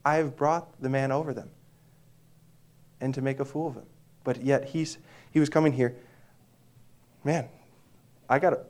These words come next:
away from this. They killed all my people, but I'm good." Verse thirty-three, and Samuel said,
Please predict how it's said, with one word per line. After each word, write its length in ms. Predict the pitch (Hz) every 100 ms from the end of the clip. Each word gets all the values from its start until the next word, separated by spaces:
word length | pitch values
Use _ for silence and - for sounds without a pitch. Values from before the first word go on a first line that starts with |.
| - -
away 220 | 117 160
from 160 | 151 110
this. 120 | -
They 140 | 151
killed 240 | 147 190 220
all 80 |
my 140 | 139 104
people, 300 | - 113 151
but 380 | 120 117 - - - _ - _ _ _ -
I'm 160 | 131
good." 240 | 131 151 - - _ _ _ _ _ _ _ _ _ - _ _ _ _ _ - _
Verse 220 | 127 123 -
thirty-three, 460 | 123 123 127 117 - - - - _ _ _
and 160 | 123 123
Samuel 340 | 151 143 160
said, 420 | 156 - 117 110